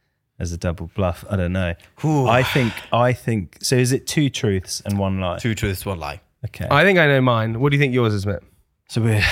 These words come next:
Speaker 1: what, the lie?
Speaker 3: Yeah, the lie is what? Go for it.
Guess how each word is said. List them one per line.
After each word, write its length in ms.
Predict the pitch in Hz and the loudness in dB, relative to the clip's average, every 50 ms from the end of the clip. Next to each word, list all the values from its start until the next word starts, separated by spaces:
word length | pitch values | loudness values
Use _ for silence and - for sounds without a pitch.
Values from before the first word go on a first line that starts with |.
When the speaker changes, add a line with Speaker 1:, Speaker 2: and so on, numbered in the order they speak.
| - - - - - - - | 0 0 -2 -2 -4 -2 -2
Speaker 1:
what, 180 | 110 92 85 | -2 -2 0
the 60 | 98 | 0
lie? 500 | 104 110 117 117 104 90 87 92 117 120 - - | 2 2 4 4 2 2 0 -2 -2 -4 -4 0
Speaker 3:
Yeah, 180 | 131 127 123 120 | 2 2 2 4
the 140 | 117 123 | 4 4
lie 220 | 127 143 147 147 143 | 4 4 4 4 4
is 120 | 135 120 | 2 2
what? 300 | 120 117 107 - - - | 2 0 0 0 -2 -2
Go 160 | - 131 120 | 0 0 0
for 160 | 104 - 107 82 | 0 -2 -4 -6
it. 80 | - | -6